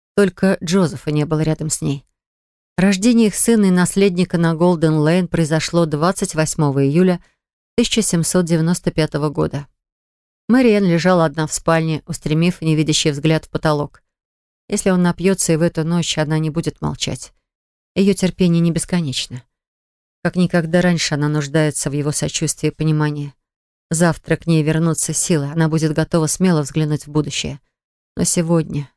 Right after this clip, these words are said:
ради всего святого, она нуждается в покое и нежности. Когда он вернулся, он был трезв, но страшно бледен. Он даже не взглянул на спавшего в колыбели малыша.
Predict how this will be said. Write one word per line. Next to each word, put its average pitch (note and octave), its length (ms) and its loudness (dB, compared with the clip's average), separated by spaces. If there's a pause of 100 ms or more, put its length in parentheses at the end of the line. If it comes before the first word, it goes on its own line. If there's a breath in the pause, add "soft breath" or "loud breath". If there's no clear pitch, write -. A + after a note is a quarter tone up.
ради F3 240 2
всего F3 260 -2
святого, E3 560 -2 (420)
она F3 240 4
нуждается E3 580 0
в - 120 -8
покое F3 460 2
и - 120 0
нежности. F3+ 720 0 (760)
Когда F#3+ 240 2
он A3 120 4
вернулся, G3+ 520 2
он F3+ 120 2
был E3+ 140 2
трезв, - 480 -2
но D#3+ 240 0
страшно E3 520 0
бледен. D3+ 420 -2 (580)
Он F3 180 4
даже F#3 260 2
не G3 140 4
взглянул E3 600 2 (120)
на D#3+ 100 0
спавшего - 540 -2
в - 80 -18
колыбели D3 380 0
малыша. C#3 500 -4